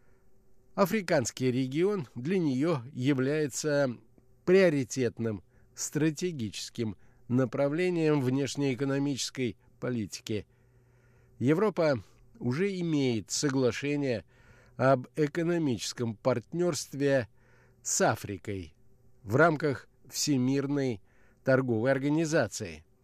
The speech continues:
основным условием которого являются инвестиции в регион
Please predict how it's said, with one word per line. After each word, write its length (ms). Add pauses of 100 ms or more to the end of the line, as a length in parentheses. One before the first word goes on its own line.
(680)
основным 680
условием 680
которого 800
являются 720
инвестиции 1160
в 160
регион 680